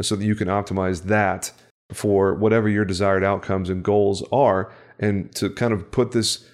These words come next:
uh, episode a little bow on top and, and, you know, put the cherry and whipped cream on top of this sundae, to use a food analogy, if you're gonna be knowing your financial,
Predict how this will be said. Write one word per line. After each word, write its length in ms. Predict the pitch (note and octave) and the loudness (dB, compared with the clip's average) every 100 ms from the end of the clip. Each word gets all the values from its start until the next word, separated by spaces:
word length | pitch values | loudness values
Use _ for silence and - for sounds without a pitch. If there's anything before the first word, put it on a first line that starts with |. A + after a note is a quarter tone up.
| _ | _
uh, 100 | - F2+ | -4 -2
episode 500 | A#2 A2 - A2 G#2 | -2 -2 2 4 4
a 60 | |
little 180 | G#2+ G2 | 4 2
bow 460 | F#2+ A#2+ C3 A#2 G#2 | 2 4 6 6 2
on 180 | G#2 | 0
top 400 | G2 A2 G2 G#2 - | 0 0 0 -2 -2
and, 260 | G#2 G2+ - | -2 -2 -2
and, 320 | G2+ F#2+ F#2+ _ _ - | -2 -2 -6 _ _ -6
you 60 | F#2+ | -4
know, 100 | F#2 | -4
put 280 | - A2+ G#2+ | -2 -4 0
the 220 | G#2+ G#2+ | 0 0
cherry 380 | - B2+ B2 A2+ | 2 2 4 2
and 120 | G#2+ | 0
whipped 160 | A2 | -2
cream 240 | - A#2+ A#2 | 0 0 0
on 100 | G#2 | 0
top 260 | A#2 A2+ | 0 0
of 60 | G#2+ | 0
this 160 | G#2+ - | -2 0
sundae, 420 | D3+ C#3 G2+ A#2 | 2 4 4 2
to 120 | - | 2
use 220 | G#2+ A2+ | 2 2
a 40 | G#2 | -2
food 300 | - C3+ G#2+ | 0 2 2
analogy, 600 | F#2+ F2+ F2 F2+ F2+ F#2+ - _ _ _ _ - | 0 0 -2 -2 -2 -4 -6 _ _ _ _ -2
if 160 | A#2+ B2 | 0 2
you're 120 | B2+ | 2
gonna 160 | D#3+ | 2
be 100 | D3+ | 2
knowing 360 | C#3+ C3 C3+ C3 | 4 6 6 6
your 220 | A#2 A2 | 4 2
financial, 720 | A2 A#2 A2+ A2 A2 G2+ G2+ | 2 0 2 0 0 -2 -2